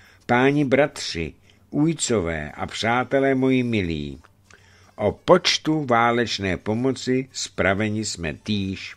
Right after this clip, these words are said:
pramenem. Nachází se, ty pravuje Paprocký v pamětech kláštera slovanského od opata Pavla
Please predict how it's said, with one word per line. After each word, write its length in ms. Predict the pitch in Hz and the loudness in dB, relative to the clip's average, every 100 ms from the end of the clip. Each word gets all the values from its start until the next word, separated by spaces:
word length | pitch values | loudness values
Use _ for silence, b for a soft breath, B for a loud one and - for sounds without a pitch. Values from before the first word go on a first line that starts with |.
| _ | _
pramenem. 640 | 78 76 76 69 65 60 - _ | -2 -2 -2 -8 -10 -12 -18 _
Nachází 800 | 95 95 - 80 92 80 76 92 | 0 0 2 2 2 0 -2 -6
se, 440 | - 95 101 156 147 - _ | -4 -2 -4 -4 -12 -20 _
ty 160 | 95 | -4
pravuje 640 | 82 85 87 87 92 78 - _ | -2 0 0 0 -2 -4 -8 _
Paprocký 1000 | - 67 - 73 69 - - 87 85 92 | -6 -6 -4 -4 -4 -8 -6 -4 -4 -4
v 140 | 107 - | -8 -6
pamětech 560 | 85 92 90 - 87 - | -4 -4 -6 -8 -10 -6
kláštera 560 | 80 80 - 101 90 | -4 -4 -6 -6 -6
slovanského 1160 | - 87 82 87 82 - 95 92 90 92 107 117 b b b b b | -6 -6 -4 -4 -4 -8 -6 -4 -2 -4 -6 -8 b b b b b
od 260 | 123 104 - _ | 0 0 -2 _
opata 480 | 107 - 101 98 90 | -6 -2 -2 -2 -6
Pavla 520 | - 95 90 80 | -4 -2 -2 -4